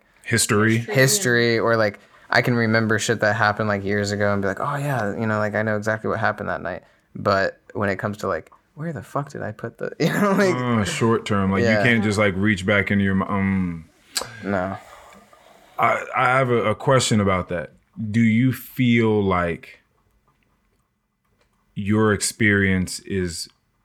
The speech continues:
Speaker 1: is focused on the things that you're doing at hand at most points in time?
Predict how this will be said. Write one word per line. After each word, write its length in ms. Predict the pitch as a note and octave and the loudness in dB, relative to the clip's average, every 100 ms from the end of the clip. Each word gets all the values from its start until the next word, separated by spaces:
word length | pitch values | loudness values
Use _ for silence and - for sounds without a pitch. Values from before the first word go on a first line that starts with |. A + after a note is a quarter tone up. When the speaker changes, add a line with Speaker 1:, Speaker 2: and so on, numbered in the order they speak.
| _ _ | _ _
Speaker 1:
is 240 | - F#2 D#2+ | -8 -8 -10
focused 720 | - - G2 E2 D2 - - - _ _ _ _ _ _ _ _ - | -10 -2 -2 -2 -6 -10 -14 -18 _ _ _ _ _ _ _ _ -4
on 180 | G2+ | 0
the 80 | F#2+ | 0
things 240 | F2 G2+ F#2 | 2 2 2
that 60 | |
you're 140 | F#2 F#2 | 0 0
doing 280 | F#2 F2+ | 0 0
at 220 | F2 F2+ - | 0 -2 -2
hand 380 | F#2+ E2+ E2 - _ _ - | -6 -6 -10 -18 _ _ -2
at 160 | G#2 | 0
most 480 | G#2+ G#2+ G#2 F#2+ - _ - | 4 4 4 0 -6 _ -8
points 300 | G2 F2+ F#2 | -4 -4 -4
in 80 | |
time? 360 | E2+ F2 - F#2+ | -6 -6 -8 -16